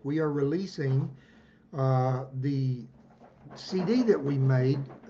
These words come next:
that was Scott and Lisa Nesbitt. It was before the Nesbitts. So City of Peace, uh, when we were doing an album with City of Peace, the Sweet Surrender album, uh,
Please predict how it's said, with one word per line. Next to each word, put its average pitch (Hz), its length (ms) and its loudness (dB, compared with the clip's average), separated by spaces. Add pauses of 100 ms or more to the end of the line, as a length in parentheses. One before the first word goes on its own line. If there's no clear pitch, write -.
(160)
that 147 240 -8
was 135 200 -2
Scott 180 400 -2
and 151 100 -4
Lisa 165 340 -2
Nesbitt. 151 500 -2
It 131 40 -6
was 135 140 0
before 160 340 -4
the 147 100 -4
Nesbitts. 151 540 -4 (440)
So - 180 -4
City 202 340 2
of 156 120 0
Peace, 170 440 0 (580)
uh, - 520 -4
when 143 580 0 (480)
we 156 100 -2
were 147 140 -2
doing 160 320 0
an 143 100 -2
album 151 640 -2
with 131 160 -6
City 151 280 -2
of 135 120 0
Peace, 147 220 -2
the 131 140 -12
Sweet 151 280 -6
Surrender 139 440 -4
album, 117 400 -8 (720)
uh, 113 380 -12